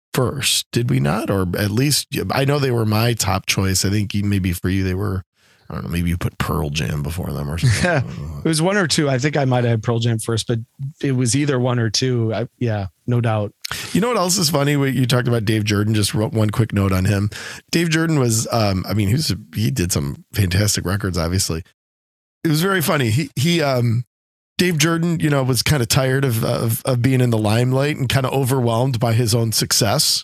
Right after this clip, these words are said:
Speaker 1: you know, and decided to, uh, sort of lay low, you know, um, which is why he hasn't done much in the last, like, ten, fifteen years. So, uh, you know, Dave Jordan really started getting sick of the spotlight, you know. <laughs>
Speaker 2: That's funny.
Speaker 1: It's true. He,
Speaker 2: I
Speaker 1: it's
Speaker 2: never
Speaker 1: actually
Speaker 2: heard that.
Speaker 1: true. You know, he came out and he's like,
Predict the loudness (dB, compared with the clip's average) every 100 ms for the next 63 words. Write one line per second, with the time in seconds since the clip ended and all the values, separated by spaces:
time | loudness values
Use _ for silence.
0 | _ _ -2 0 2 0 -4 _ _ _
1 | _ 0 2 4 2 2 2 0 2 2
2 | 2 0 -2 -2 0 2 2 2 0 0
3 | 0 -2 -8 _ _ -2 0 2 2 -2
4 | -2 0 2 0 0 -4 -8 _ -4 0
5 | 2 2 2 2 2 2 2 2 2 2
6 | 2 2 0 2 2 2 2 0 0 0
7 | 0 -2 0 0 2 0 -2 -8 _ -4
8 | 0 2 2 2 0 -4 -12 -4 -2 0
9 | 0 0 2 2 2 2 2 2 2 0
10 | 0 0 0 0 0 0 0 0 2 0
11 | 0 -4 -6 -4 -2 0 -2 -6 -8 -6
12 | -6 -6 -10 -8 -6 -4 -4 -4 -4 -2
13 | -4 -2 -2 0 2 2 2 2 2 2
14 | 2 2 2 2 2 2 0 -2 -8 -8
15 | -2 0 2 2 0 0 0 0 0 0
16 | -2